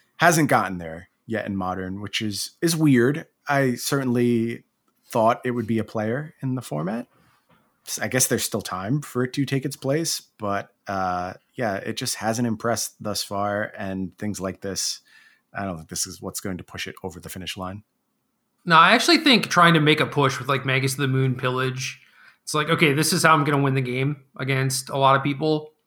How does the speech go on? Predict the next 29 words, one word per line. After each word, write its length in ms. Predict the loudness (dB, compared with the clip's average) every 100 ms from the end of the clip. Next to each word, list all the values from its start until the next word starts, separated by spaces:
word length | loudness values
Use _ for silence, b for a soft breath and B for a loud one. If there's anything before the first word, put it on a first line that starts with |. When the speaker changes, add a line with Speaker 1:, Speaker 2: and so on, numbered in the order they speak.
| _ _ _
Speaker 2:
That, 260 | -4 -4 2
that 160 | 2 4
makes 180 | 4
sense 220 | 4 2 4
for 120 | 6
Rakdos, 640 | 8 6 6 6 6 2
but 180 | -2 4
then 340 | 4 4 2
Kroxa 640 | 4 6 6 6 4 4
is 200 | 2 2
like, 240 | 2 2 2
"Okay, 380 | 4 4 6 2
you're 500 | 4 6 8 6 B B B 2
locked 340 | 4 4 6
under 240 | 6 6
my 160 | 6 6
land 300 | 8 6 6
destruction. 760 | 4 6 4 4 2 2 0 2
Now 220 | 6 6
I'm 140 | 6
gonna 160 | 0 0
go 260 | 2 4
after 240 | 4 2 2
your 140 | 2
hand." 560 | 4 2 0 -4 -10 -16 _
It's 180 | -6 -2
just 280 | -4 -4
classic, 480 | -2 4 4 4 2
Speaker 1:
Yeah. 140 | 0